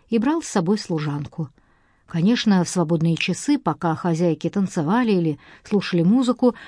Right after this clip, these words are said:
горничные собирались вместе за ужином, болтали и смеялись,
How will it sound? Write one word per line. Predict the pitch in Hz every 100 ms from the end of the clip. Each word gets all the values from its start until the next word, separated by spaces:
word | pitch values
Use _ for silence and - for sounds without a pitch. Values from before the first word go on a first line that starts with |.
| -
горничные | 226 311 294 269 247
собирались | 214 208 208 208 185 -
вместе | 185 233 -
за | 208 208
ужином, | 196 185 190 175 170 - - _
болтали | 277 269 - 180 226 175
и |
смеялись, | 139 170 143 160 220 190 -